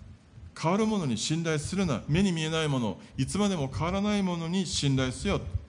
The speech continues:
皆さん、目に見えるところでは、イエス・キリストの十字架は敗北でした。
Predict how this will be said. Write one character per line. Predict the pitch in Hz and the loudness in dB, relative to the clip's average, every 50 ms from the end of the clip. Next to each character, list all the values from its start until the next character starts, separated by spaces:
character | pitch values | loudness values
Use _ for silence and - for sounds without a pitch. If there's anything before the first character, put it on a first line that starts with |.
| - - - - - - - - - - - - - - | -18 -16 -12 -8 -8 -8 -8 -8 -10 -12 -14 -12 -4 -2
皆 | 190 202 | -2 0
さ | - 175 156 147 131 | 2 2 2 2 2
ん、 | 117 101 - - - - - - - - - - - - - - - - - - - - - | 0 -2 -4 -8 -14 -20 -20 -20 -18 -14 -12 -12 -12 -12 -12 -14 -16 -16 -18 -20 -16 -4 0
目 | 170 220 262 | 2 4 6
に | 247 214 | 6 6
見 | 196 185 | 4 4
え | 175 | 4
る | 170 165 | 2 0
と | 151 151 | 0 0
こ | 156 165 | 0 2
ろ | 160 156 151 | 2 2 2
で | 156 160 | 4 4
は、 | 160 156 139 123 113 98 - - - - - - - | 4 4 4 4 2 0 -2 -6 -12 -20 -16 -4 2
イ | 160 208 | 4 4
エ | 208 | 4
ス・ | 208 - | 4 2
キ | - | 0
リ | 160 151 | -2 0
ス | - | 0
ト | 151 143 | 0 0
の | 139 131 | 0 2
十 | 120 139 151 156 | 2 2 2 2
字 | 151 147 | 0 0
架 | 156 151 | 0 2
は | 147 143 143 | 2 2 2
敗 | 135 - - 156 160 170 170 | 0 -2 0 0 2 2 2
北 | 175 180 180 196 180 | 0 0 0 0 0
で | 190 190 | 0 0
し | - - | 0 0
た。 | - 147 113 87 | 0 0 0 0